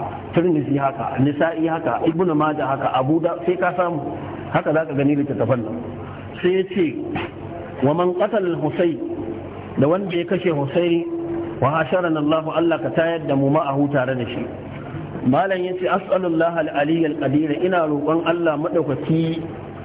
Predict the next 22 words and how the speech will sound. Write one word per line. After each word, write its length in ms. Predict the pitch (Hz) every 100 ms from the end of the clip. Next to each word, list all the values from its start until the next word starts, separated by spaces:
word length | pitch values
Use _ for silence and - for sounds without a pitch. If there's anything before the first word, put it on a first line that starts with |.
| - 120
da 100 | 135
iko, 380 | 143 165 160 147
"an 240 | 165 175
yaj'ala 440 | 160 139 151 156 135
hadha 280 | 156 156 143
al-bahsa", 520 | 120 135 151 139 131 - - - - - - -
ya 120 | 139 139
sanya 240 | 196 180
wannan 380 | 165 180 175 151
bincike, 460 | 143 135 143 156 147
"khalisan 520 | 175 175 175 170 156 143
tsantsa 460 | - 180 170 180 175 180 - - - - - - -
li 120 | 127
wajhihil 560 | 147 175 175 151 165 160
karim", 320 | 147 147 135
dan 200 | 147 165
ganin 260 | 170 170 165
fuskar 360 | 175 - 170 143
Allah 260 | 151 156 135
gobe 220 | 131 151
al-qiyama 640 | 147 135 127 131 139 127
ne. 140 | 113